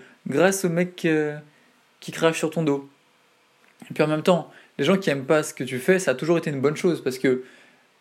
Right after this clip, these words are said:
euh, il suffit qu'une personne tweet ou parle de toi, genre, rien qu'elle mentionne ton nom, elle dit, « Ouais, moi j'aime pas du tout ce qu'il fait, machin », et bah, les gens à qui il va dire ça, ils vont peut-être aller checker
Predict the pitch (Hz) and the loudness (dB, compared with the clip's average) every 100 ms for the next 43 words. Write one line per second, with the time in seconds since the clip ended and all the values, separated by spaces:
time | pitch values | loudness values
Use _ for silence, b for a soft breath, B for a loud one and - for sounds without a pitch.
0 | _ - 151 156 - 180 175 208 175 160 | _ -4 -2 -2 -2 0 2 2 2 2
1 | 160 175 165 - 175 170 151 131 127 160 | 2 0 0 -2 -2 -2 -4 -4 4 6
2 | 156 127 120 B B B B _ 131 135 | 6 0 -6 B B B B _ -4 0
3 | 151 202 247 - - 190 - 214 185 160 | 4 2 2 -6 -2 -2 0 0 0 -2
4 | 156 175 190 175 170 156 180 - - b | -2 0 0 -2 -2 -2 0 -2 -8 b
5 | b b 139 135 160 180 143 139 135 170 | b b -6 0 2 2 2 0 2 0
6 | 160 180 - - 170 139 135 202 - B | -2 -10 -8 0 0 0 0 0 -2 B
7 | B B B B _ 151 160 160 - 170 | B B B B _ 2 4 2 -2 -6
8 | 147 202 214 185 - 175 139 139 156 196 | 0 4 4 2 -2 2 2 4 2 2
9 | 233 - B B 156 156 190 208 151 143 | 0 -2 B B -2 2 2 4 2 2
10 | 185 185 277 | -2 0 -2